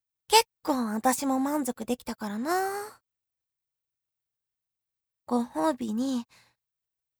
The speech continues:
元の姿に戻してあげよっかな。本当なら、一生私の妹として、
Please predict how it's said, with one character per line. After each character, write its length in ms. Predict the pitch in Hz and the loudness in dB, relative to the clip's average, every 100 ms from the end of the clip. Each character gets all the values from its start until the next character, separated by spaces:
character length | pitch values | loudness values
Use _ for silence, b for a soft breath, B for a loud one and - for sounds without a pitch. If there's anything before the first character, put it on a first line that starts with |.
| _ | _
元 280 | - 311 311 | 4 6 6
の 120 | 240 | 4
姿 440 | 220 - 302 294 233 | 0 2 4 4 2
に 120 | 208 | 0
戻 260 | 214 262 349 | 4 6 6
し 60 | |
て 80 | - | 4
あ 100 | 247 | 0
げ 120 | 240 | 2
よ 60 | 285 | -2
っ 60 | - | -2
か 120 | 233 | -4
な。 100 | 277 392 - _ _ _ _ _ _ _ _ _ _ _ _ _ _ _ _ _ - | 0 0 -4 _ _ _ _ _ _ _ _ _ _ _ _ _ _ _ _ _ -18
本 360 | 240 240 339 | -6 0 0
当 220 | - 494 | 4 4
な 120 | 494 453 | 6 2
ら、 220 | 294 254 B B B B _ _ _ _ _ | 2 0 B B B B _ _ _ _ _
一 180 | 247 226 | 4 4
生 380 | - - 277 269 | 0 2 4 4
私 360 | 254 254 247 | 4 2 2
の 120 | 247 | 4
妹 440 | 254 247 247 247 247 | 4 6 4 4 0
と 140 | 208 | -8
し 120 | 196 | -10
て、 340 | - 226 214 | -2 0 0